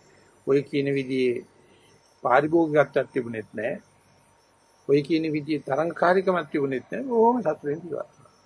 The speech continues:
ඒක නිසා පළවෙනි ආර්ය වංශයේදී සර්වඥාන්සේ උගන්වන්නේ අර විදිහට අග්ගඤ්ඤා, රත්ත්‍ඤ්ඤා, වංශඤ්ඤා, පෝරාණා, අසංකින්නා, අසංකින්න පුබ්බාන, සංකීයති, නසංකීස්සanti.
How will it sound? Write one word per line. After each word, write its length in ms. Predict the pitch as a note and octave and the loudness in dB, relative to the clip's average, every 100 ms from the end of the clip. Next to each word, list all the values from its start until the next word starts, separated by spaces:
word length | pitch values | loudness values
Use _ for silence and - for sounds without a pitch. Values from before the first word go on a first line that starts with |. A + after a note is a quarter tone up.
| _ _ _ _ - | _ _ _ _ -2
ඒක 100 | E3+ | 2
නිසා 340 | F#3+ F3+ E3+ D3 | 2 2 0 0
පළවෙනි 460 | - D3+ F#3 G3 | 0 0 0 -2
ආර්ය 320 | E3+ C#3+ D#3+ F3+ | 0 2 4 4
වංශයේදී 580 | F#3 E3 D#3+ E3 E3 | 2 0 -4 -6 -6
සර්වඥාන්සේ 800 | C#3+ C#3 D3 C#3+ D#3 C#3+ D3 D3 | -2 -2 -2 -2 -4 -2 -2 0
උගන්වන්නේ 640 | B2+ B2+ C#3 E3 C#3+ G2+ - _ _ _ _ - | 0 0 -2 -4 -6 -8 -14 _ _ _ _ -2
අර 100 | C3 | 2
විදිහට 340 | C3+ B2+ C3 C3+ | 2 2 2 2
අග්ගඤ්ඤා, 640 | A#2+ A2+ B2 A2+ A2+ C#3 | 0 2 0 0 -2 0
රත්ත්‍ඤ්ඤා, 640 | D#3 C3+ - A#2 A2+ A#2+ | 0 0 -4 -6 -4 -4
වංශඤ්ඤා, 640 | E3 C3+ A#2+ B2+ A2+ A#2 D3+ | -2 -4 -2 -4 -4 -4 -4
පෝරාණා, 680 | C#3+ B2+ B2 A2 A2+ C3 D3 | -2 0 0 0 -2 -4 -4
අසංකින්නා, 680 | - C#3 A#2+ A#2+ A2 B2 D3 | -2 -2 -4 -8 -6 -4 -2
අසංකින්න 500 | C#3 C#3+ C3 C3+ B2+ | 0 -2 -2 -6 -6
පුබ්බාන, 520 | B2 A2 G#2 A#2 D3 | -6 -8 -4 -2 0
සංකීයති, 600 | D3 D3+ D3+ B2+ B2+ A2+ D3+ | 0 0 -2 -2 -4 -4 -4
නසංකීස්සanti. 1080 | C#3 B2+ D3 C#3 D3 C3+ - C3+ G2+ - | -4 -2 -2 -4 -4 -4 -2 -4 -4 -10